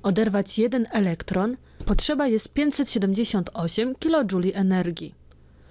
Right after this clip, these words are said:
Oderwanie kolejnego elektronu wymaga już niemal kolejnych dwóch tysięcy kilojuli energii. Po oderwaniu dwóch elektronów mielibyśmy do czynienia z jonem dwudodatnim.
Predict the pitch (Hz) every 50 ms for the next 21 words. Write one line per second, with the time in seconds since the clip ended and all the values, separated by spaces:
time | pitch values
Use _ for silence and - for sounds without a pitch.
0 | - - - - - - - - 208 180 202 190 180 180 233 247 240 220 - 208
1 | 190 175 175 190 226 277 277 302 277 226 180 170 165 - - - - 160 165 180
2 | 214 214 240 254 247 262 262 233 269 262 233 - 262 262 269 269 262 - 254 262
3 | 254 262 262 254 262 247 240 202 180 180 220 247 - - - 214 - - 190 185
4 | 185 - 202 190 - 190 185 185 180 165 190 185 175 170 175 175 175 175 165 160
5 | 160 160 156 - - 147 - - - - - - - - - - - - - -
6 | - - - - - 214 190 208 202 208 220 277 269 269 240 196 202 254 254 -
7 | 254 233 214 202 - - 170 151 147 160 160 180 214 - - - - - 226 269
8 | 302 302 294 254 196 202 - - 226 226 233 214 202 202 - 185 185 180 170 175
9 | 185 202 208 - - 233 196 220 220 185 180 185 208 220 180 165 190 170 202 233
10 | 220 269 254 214 - - - 175 156 160